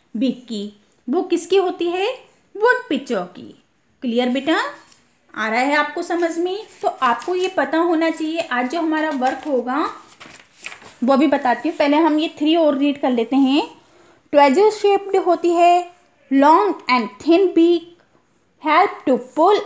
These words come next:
out insect from holes in the ground। ये होती है hopes of rebels की। क्रैकर,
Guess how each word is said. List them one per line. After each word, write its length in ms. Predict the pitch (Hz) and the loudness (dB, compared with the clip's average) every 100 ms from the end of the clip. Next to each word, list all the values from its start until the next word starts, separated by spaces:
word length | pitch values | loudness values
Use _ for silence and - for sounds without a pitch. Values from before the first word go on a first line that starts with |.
| - | -2
out 300 | 208 220 226 240 - - - - _ 262 | 2 4 4 0 -10 -20 -20 -20 _ 0
insect 640 | 262 247 294 330 - - | 2 2 2 2 0 0
from 220 | 233 226 214 - | 2 2 -2 -2
holes 520 | 330 392 440 440 - 247 | 4 6 6 4 -2 -4
in 140 | 208 | 0
the 140 | 254 494 - _ 262 | 0 0 -6 _ -2
ground। 380 | 330 339 233 - - - _ _ _ _ - | 2 4 2 -2 -10 -18 _ _ _ _ -4
ये 140 | 285 403 | 0 2
होती 400 | 349 359 359 359 | 2 0 0 0
है 400 | 349 359 370 - 311 | 2 0 -2 -6 2
hopes 440 | 370 403 403 - - 254 | 4 4 2 -12 -6 2
of 180 | 262 254 | 2 2
rebels 640 | 214 226 196 220 226 226 | 2 0 2 2 2 -2
की। 380 | - 233 262 359 - _ _ _ _ _ - | -2 0 2 -2 -8 _ _ _ _ _ 2
क्रैकर, 640 | 330 330 330 320 294 | 4 4 4 4 6